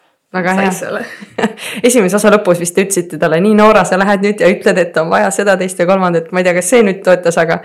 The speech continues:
Speaker 2: Vist jah, ei, ta läks sinna kooli, siis rääkis, et meil peab olema see, kõigil teistel koolidel on, meil ei ole. Ei saa nii olla.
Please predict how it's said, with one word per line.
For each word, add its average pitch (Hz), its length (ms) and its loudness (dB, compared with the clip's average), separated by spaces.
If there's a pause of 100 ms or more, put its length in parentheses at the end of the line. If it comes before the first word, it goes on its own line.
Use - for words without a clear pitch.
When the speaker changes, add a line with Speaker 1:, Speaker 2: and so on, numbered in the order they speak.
(260)
Speaker 2:
Vist - 300 -10
jah, 294 120 -2
ei, 277 100 0
ta 311 140 -6
läks 359 240 -12
sinna 240 400 -2
kooli, 302 400 0
siis 240 80 -6
rääkis, 277 300 -6
et 220 80 -6 (320)
meil 208 180 -4
peab 202 240 2
olema 220 280 2
see, 247 200 0
kõigil 233 400 2
teistel 226 320 -2
koolidel 220 400 0
on, 277 160 8 (140)
meil 202 260 2
ei 202 80 6
ole. 202 160 6 (380)
Ei 196 180 -2
saa 202 160 -2
nii 196 160 -2
olla. 196 240 -2